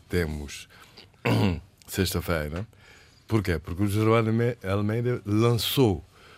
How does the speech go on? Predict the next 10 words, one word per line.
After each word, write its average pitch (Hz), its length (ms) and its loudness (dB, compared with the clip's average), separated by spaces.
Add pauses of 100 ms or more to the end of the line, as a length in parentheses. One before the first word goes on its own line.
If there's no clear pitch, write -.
(180)
o 90 60 -2
último 101 440 2
romance 95 460 2
dele 127 360 6 (480)
na 104 240 6
situação 120 400 2
cabo-verdiana, 127 680 2
com 104 240 0
casa 98 440 2
cheíssima. 123 880 2